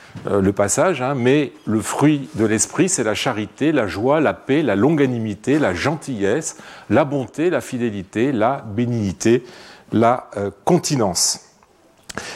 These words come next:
Mais les fruits de l'Esprit Saint ne sont ici qu'au nombre de neuf, et, euh, seuls sept correspondent à ceux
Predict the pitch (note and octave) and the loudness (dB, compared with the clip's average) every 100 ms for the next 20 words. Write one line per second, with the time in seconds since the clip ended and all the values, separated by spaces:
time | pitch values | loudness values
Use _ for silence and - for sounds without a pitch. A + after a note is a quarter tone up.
0 | - D#3+ G#3+ A#3 C#3 D3 D3 F3+ G#3 F#3 | 4 6 6 4 4 2 4 0 0 0
1 | - A#2 C#3+ D3 - B2 - F#3+ A#3 G3+ | 0 2 2 0 -4 -2 0 0 -4 -8
2 | - - - _ B2+ C#3 - F#3+ F#3 D3 | -20 -20 -20 _ 2 4 4 0 0 -2
3 | - - G#3 - C#3+ C#3+ F#3+ E3+ A#2+ C3 | 0 0 -4 -2 0 4 2 4 4 4
4 | A2+ B2+ A#2 - - _ - - - C3 | 4 4 4 -4 -20 _ -20 -8 4 6
5 | B2+ D#3+ C4 - - - _ _ _ _ | 8 6 0 -6 -12 -18 _ _ _ _
6 | - - - _ _ D#3 D3+ D3 - - | -20 -20 -20 _ _ 6 6 4 -2 -12
7 | A#2+ G#2 F2+ F#2+ - - D2 - - - | -6 -4 -4 -6 -10 -12 -14 -14 -16 -14
8 | - - - - - - F#3+ D#3+ A2+ - | -14 -14 -10 -4 -2 2 4 4 2 2
9 | F#3+ A3 - E3+ D3 C3+ - C#3+ F3 A3 | 4 2 0 0 2 0 0 0 0 0
10 | A3 G#3+ - _ _ _ - _ - C#3+ | -4 -6 -20 _ _ _ -20 _ -2 0
11 | - - E3+ E3 F#3+ G3 | 0 0 4 6 6 2